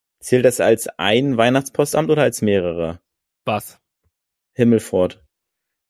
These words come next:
Speaker 1: Also es ist eine Adresse, wo
Speaker 2: Ja,
Speaker 1: das
Speaker 2: da-,
Speaker 1: hingeht. Also es ist
Speaker 2: wenn's
Speaker 1: eins,
Speaker 2: eine
Speaker 1: ne?
Speaker 2: Adresse ist, dann ist es eins.
Speaker 1: Ja. Ja, es gibt noch irgendwie woanders eins und dann gibt's noch eins.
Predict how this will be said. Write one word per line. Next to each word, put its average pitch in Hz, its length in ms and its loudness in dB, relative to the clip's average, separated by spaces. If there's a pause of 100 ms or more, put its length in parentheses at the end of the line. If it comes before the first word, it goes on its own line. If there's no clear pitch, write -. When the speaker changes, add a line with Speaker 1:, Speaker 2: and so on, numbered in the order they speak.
(640)
Speaker 1:
Also 98 160 -6
es 95 120 -6
ist 107 120 -8
eine 117 220 0
Adresse, 117 600 0 (240)
wo - 60 -12
Speaker 2:
Ja, 101 60 -8
Speaker 1:
das 110 80 -8
Speaker 2:
da-, 113 60 -10
Speaker 1:
hingeht. 85 300 -8
Also 98 200 -2
es 101 100 -2
ist 107 60 -2
Speaker 2:
wenn's 67 100 -2
Speaker 1:
eins, 104 100 0
Speaker 2:
eine 113 160 4
Speaker 1:
ne? 104 60 0
Speaker 2:
Adresse 110 360 -2
ist, 147 80 -2
dann 175 100 0
ist 190 100 -2
es 208 100 -6
eins. - 480 -4 (720)
Speaker 1:
Ja. 85 320 -4 (1160)
Ja, 92 220 0
es 95 120 -6
gibt - 160 -8
noch 107 160 2
irgendwie 92 520 -2 (920)
woanders 110 460 -2
eins 107 420 -2
und 98 60 -6
dann 95 100 -6
gibt's - 200 -8
noch 101 160 -6
eins. 107 640 -2